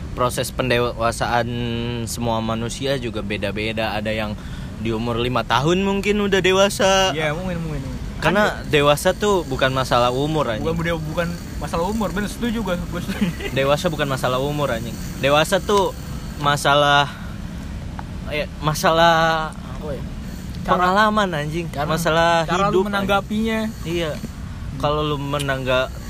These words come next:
Speaker 1: eh, menanggapinya dengan gini, gini, itu kelihatan, cuy. Berarti umur dewasa lu gimana?
Speaker 2: Iya, kurang dewasa.
Speaker 1: Ukuran
Speaker 2: Setuju.
Speaker 1: dewasa lu segimananya ya keukur lewat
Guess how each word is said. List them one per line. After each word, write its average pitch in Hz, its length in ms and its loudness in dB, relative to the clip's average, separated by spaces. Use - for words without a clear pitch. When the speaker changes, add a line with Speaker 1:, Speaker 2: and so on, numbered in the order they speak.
Speaker 1:
eh, 143 240 4
menanggapinya 123 720 0
dengan 123 380 0
gini, 127 340 0
gini, 147 480 -2
itu 170 200 -2
kelihatan, 160 720 0
cuy. 139 200 -2
Berarti 123 400 -2
umur 131 380 -2
dewasa 127 560 0
lu 139 240 -2
gimana? 120 320 -4
Speaker 2:
Iya, 123 60 -2
kurang 127 180 -6
dewasa. 123 260 -8
Speaker 1:
Ukuran 131 360 0
Speaker 2:
Setuju. 131 120 0
Speaker 1:
dewasa 131 400 4
lu 131 140 0
segimananya 135 720 0
ya 113 300 0
keukur 147 600 2
lewat 120 320 4